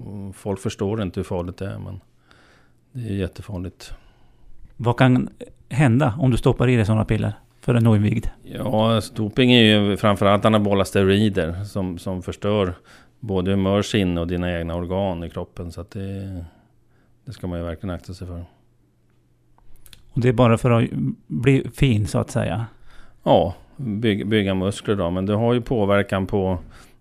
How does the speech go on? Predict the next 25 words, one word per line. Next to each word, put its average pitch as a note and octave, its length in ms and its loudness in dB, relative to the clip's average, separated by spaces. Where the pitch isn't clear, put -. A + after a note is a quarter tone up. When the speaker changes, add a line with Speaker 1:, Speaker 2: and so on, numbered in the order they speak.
Speaker 1:
dina G2 420 0
egna, F#2+ 340 0
mm, A2 760 -14
ja, F#2 180 -6
spermier G2 760 2
och G#2+ 120 -12
på G2+ 80 -4
kvinnan F#2 420 2
äggstockar. F#2 800 -2
Eh, A2 580 -14
le-, F#2+ 240 0
leverpåverkan F#2 1000 0
plus G2+ 220 -2
även F2+ 200 -2
humörsvängningar G2+ 720 -2
så G#2+ 120 -2
att F2+ 200 -2
man F2 640 -6
blir G2 300 0
en F#2 180 -4
väldigt F2 360 -4
aggressiv F2 580 -6
många F#2 180 -8
gånger F#2 220 -10
då. G#2 120 -14